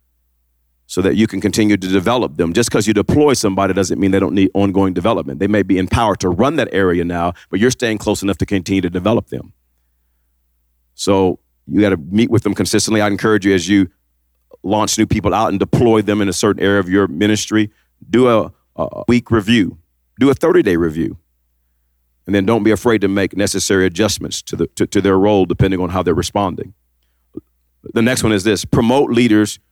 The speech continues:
who are, who are excelling in their role. Deploy.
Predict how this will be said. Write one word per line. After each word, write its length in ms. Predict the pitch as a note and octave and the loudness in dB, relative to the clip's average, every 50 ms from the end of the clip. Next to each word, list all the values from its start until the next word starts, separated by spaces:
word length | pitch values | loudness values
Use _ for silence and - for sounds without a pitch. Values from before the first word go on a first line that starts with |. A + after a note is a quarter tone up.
| _ - | _ 2
who 120 | - A#2+ | 2 2
are, 120 | A2+ F#2+ D#2+ - - _ - | 2 2 -2 -8 -16 _ 0
who 160 | - A#2+ A#2+ | 2 4 4
are 140 | G2 A2+ A2+ - | 4 2 2 -2
excelling 540 | G2 - - - - C3 A2+ G2+ F#2+ F#2 | -4 -6 -4 -2 0 0 0 0 0 0
in 80 | F#2 F2+ | 0 0
their 160 | F2 F#2+ G2 | 2 2 2
role. 320 | G2+ F#2+ D#2+ C2+ C#2+ E2+ - _ _ _ _ _ _ _ _ _ _ _ _ _ _ _ _ _ _ _ _ - | 2 2 0 -2 -6 -12 -20 _ _ _ _ _ _ _ _ _ _ _ _ _ _ _ _ _ _ _ _ -6
Deploy. 480 | G#2+ - B2+ C#3 C3 A#2 G2 E2+ D2 | -2 2 2 2 4 2 2 0 -4